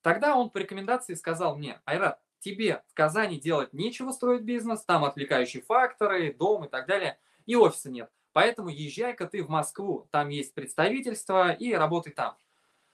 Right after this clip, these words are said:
Он даже мне и <clears throat> жилье на тот момент нашел на пять дней. Но это отдельная история. К-, кто знает меня в прямом эфире в Инстаграме, вчера его проводил, можете посмотреть, он еще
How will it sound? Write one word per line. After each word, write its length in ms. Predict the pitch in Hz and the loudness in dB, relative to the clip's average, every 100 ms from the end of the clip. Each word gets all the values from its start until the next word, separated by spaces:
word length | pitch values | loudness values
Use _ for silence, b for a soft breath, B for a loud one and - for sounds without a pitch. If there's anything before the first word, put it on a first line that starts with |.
| _ _ _ | _ _ _
Он 140 | 233 | -2
даже 180 | 196 160 | 2 2
мне 300 | 160 160 139 | 2 0 0
и 240 | 123 147 143 135 - | -2 -2 -4 -6 -8
<clears throat> 1120 | 175 165 - _ _ _ _ _ _ _ - | -4 -4 -4 _ _ _ _ _ _ _ -6
жилье 400 | 151 226 214 151 | 2 4 4 2
на 100 | 127 | 0
тот 140 | - | -2
момент 280 | 139 131 113 | -2 -4 0
нашел 320 | 139 - 220 | 0 4 2
на 100 | 151 | 2
пять 240 | 147 135 135 | 0 -4 0
дней. 200 | 165 143 | 0 2
Но 180 | 196 | 4
это 160 | 185 202 | 6 6
отдельная 360 | 208 202 156 147 | 4 2 0 -2
история. 360 | - 220 170 | 0 2 0
К-, 320 | - 147 139 | -2 0 0
кто 400 | 139 190 180 151 - | 0 -4 -4 -4 -8
знает 400 | 135 175 165 - | -12 -4 -4 -4
меня 180 | 147 143 | -10 -12
в 60 | - | -10
прямом 320 | 156 156 143 | -8 -8 -6
эфире 340 | 175 147 135 | -4 -2 -2
в 80 | 123 | -4
Инстаграме, 540 | 139 147 143 233 214 | -2 -2 2 0 -2
вчера 320 | - - 165 139 | -8 -2 0 0
его 100 | 131 | -2
проводил, 440 | 139 139 147 190 | -4 -4 -2 -4
можете 260 | 151 - - | -4 -12 -14
посмотреть, 500 | - 135 131 120 135 | -8 -6 -6 -12 -14
он 120 | 123 | -16
еще 240 | - 147 | -8 -8